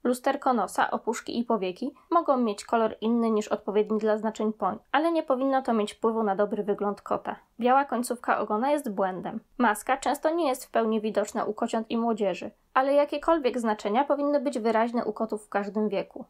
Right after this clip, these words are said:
Odcisk kciuka może nie być wyraźny, zwłaszcza u kotów z rozjaśnionym kolorem, ale może uwidocznić się z wiekiem, bo pamiętać należy, że ragdolom zajmuje od trzech do czterech lat dojrzewanie do właściwego koloru, umaszczenia i rozmiaru.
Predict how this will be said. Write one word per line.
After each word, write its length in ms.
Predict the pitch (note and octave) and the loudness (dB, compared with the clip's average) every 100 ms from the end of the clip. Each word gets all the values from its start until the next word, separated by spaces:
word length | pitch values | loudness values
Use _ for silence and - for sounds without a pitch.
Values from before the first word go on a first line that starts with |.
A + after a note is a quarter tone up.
| _ | _
Odcisk 460 | C#4+ C#4+ - C#4+ - | -2 -2 -8 -10 -12
kciuka 420 | - - G#3 A3+ | -8 -2 0 0
może 220 | B3 C4 | 0 0
nie 140 | C4 B3+ | 0 0
być 180 | A#3+ | 0
wyraźny, 500 | A3 G#3+ F#3 F3 - | 0 2 2 0 -4
zwłaszcza 380 | B3 A3+ A#3 - | 0 0 0 -2
u 60 | A#3 | -2
kotów 340 | A#3+ A#3 A#3 | -2 -2 -2
z 60 | A#3 | -2
rozjaśnionym 600 | A3+ A3+ A3 A#3 A3 A3 | -2 -2 -4 -2 -2 -2
kolorem, 480 | A3+ G3+ F#3+ G3+ C#4+ _ | 0 0 0 -2 -6 _
ale 200 | D#4 E4+ | 2 4
może 260 | E4 D#4+ C#4+ | 4 2 0
uwidocznić 580 | B3 A#3+ A#3+ - B3 | 2 0 0 -2 -4
się 140 | - A3+ | -4 -4
z 100 | A3 | -2
wiekiem, 440 | F#3 F3+ G#3+ G#3 - | -4 -6 -10 -14 -2
bo 100 | D4+ | 0
pamiętać 520 | D#4 C4+ G3+ G#3 G#3 | 2 2 2 0 -2
należy, 440 | G#3+ G3 G3 A3+ C#4 - | -4 -4 -4 -4 -6 0
że 160 | D#4+ | 2
ragdolom 460 | E4 D4 C#4 D4+ C4+ | 4 4 2 2 0
zajmuje 420 | B3 A#3 A3+ A3 | 0 0 2 0
od 200 | G#3+ - | -2 -4
trzech 300 | - B3+ C4+ | -6 -2 0
do 100 | A3 | -2
czterech 420 | A3 - A3+ A3+ | -4 -2 -2 0
lat 220 | A3+ F#3+ - | 0 0 0
dojrzewanie 540 | G3+ G3+ G#3 G#3+ G#3+ | 0 0 0 0 2
do 80 | G3+ | 0
właściwego 600 | G3 - - G3+ G3+ G3+ | 0 -2 -4 -2 0 -2
koloru, 400 | - G#3 C4+ D4 | 0 2 2 0
umaszczenia 640 | - G#3 G#3 - A3 G#3+ | -2 -2 -4 -4 -2 -2
i 60 | G3+ | -2
rozmiaru. 480 | G3 F#3+ F3+ F#3 | -4 -4 -4 -4